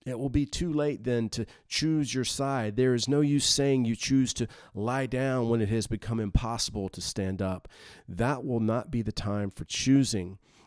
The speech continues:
It will be the time when we discover which side we have really chosen, whether we realized it before or not.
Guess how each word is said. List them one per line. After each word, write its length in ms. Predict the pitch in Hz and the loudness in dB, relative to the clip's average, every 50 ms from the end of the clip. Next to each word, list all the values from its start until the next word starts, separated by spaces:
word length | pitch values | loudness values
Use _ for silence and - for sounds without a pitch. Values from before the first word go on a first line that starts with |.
| _ _ | _ _
It 120 | 117 113 104 | -4 -4 -2
will 140 | 110 107 | -2 -2
be 180 | 95 104 107 110 | -2 -2 -2 -2
the 120 | 101 101 | -2 -4
time 440 | 98 - - - 107 107 107 107 101 | -6 -6 -4 -4 -2 -2 0 0 0
when 140 | 98 92 90 | -2 -2 -2
we 160 | 95 104 101 | -2 -4 -4
discover 720 | 87 90 87 - - - - - - 147 143 123 123 113 107 | -4 -6 -6 -6 -6 -6 -6 -4 -4 -4 -2 0 0 0 0
which 260 | 101 104 104 - - | 0 0 0 0 0
side 480 | - - 107 98 98 95 92 92 87 87 - - - - | 2 2 2 0 0 -2 -4 -6 -8 -10 -16 -20 -16 -6
we 160 | - 113 107 | -2 -2 0
have 240 | 98 101 98 90 85 | 0 -2 -2 -4 -4
really 360 | 90 95 95 95 92 92 87 | -4 -4 -4 -2 -4 -6 -6
chosen, 600 | - - - 104 104 104 98 87 87 82 82 87 - _ _ _ _ _ _ _ _ - | -4 -4 -2 0 0 -2 -2 -4 -8 -10 -10 -14 -18 _ _ _ _ _ _ _ _ -2
whether 260 | 107 110 107 107 104 | 0 2 2 2 2
we 180 | 95 101 98 | 2 0 -2
realized 640 | 92 87 92 101 110 113 107 104 101 104 95 - - | -2 0 2 2 2 2 2 0 0 -2 -4 -4 -8
it 160 | 92 85 - | -10 -10 -8
before 460 | - - - - - 92 87 87 87 - | -6 -8 -6 -6 -6 -6 -6 -6 -8 -10
or 80 | 101 87 | -10 -10
not. 420 | 82 80 80 78 - - - - | -8 -8 -10 -12 -14 -16 -18 -20